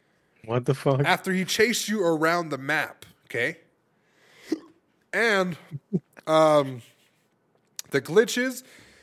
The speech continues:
Speaker 2: the guns, you pick 'em up, the screen's covered in digital f-, fucking stuff, you know? Really fucked up.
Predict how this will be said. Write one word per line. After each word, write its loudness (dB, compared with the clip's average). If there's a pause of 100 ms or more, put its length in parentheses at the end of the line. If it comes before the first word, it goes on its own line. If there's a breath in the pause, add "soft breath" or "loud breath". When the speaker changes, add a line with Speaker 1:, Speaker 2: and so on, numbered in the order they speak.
(180 soft breath)
Speaker 2:
the 0
guns, 0
you -6
pick 0
'em -2
up, -2
the 0
screen's -6
covered -4
in -10 (540 soft breath)
digital 2
f-, -8 (300)
fucking -4
stuff, 0
you -10
know? -6
Really -6
fucked -6
up. -6